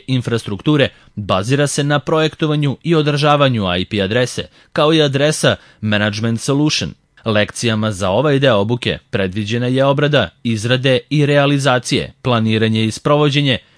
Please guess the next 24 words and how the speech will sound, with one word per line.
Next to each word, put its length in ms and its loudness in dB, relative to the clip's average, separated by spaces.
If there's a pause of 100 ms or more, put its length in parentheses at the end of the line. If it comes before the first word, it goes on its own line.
Dynamic 640 0
Host 480 0
Configuration 760 0
Protocol. 500 -4 (520)
Nakon 460 0
savladavanja 800 2
prethodnog 520 -2
gradiva, 440 0 (140)
polaznici 520 0
se 260 -2
uvode 420 0
u 100 2
korake 600 0
izrade 640 0
i 160 2
realizacije 880 0
imena 380 -4
rezolucije. 640 -2 (360)
U 100 2
sklopu 500 0
ovog 280 2
dela 320 2 (120)
radi 320 -2
se 220 -4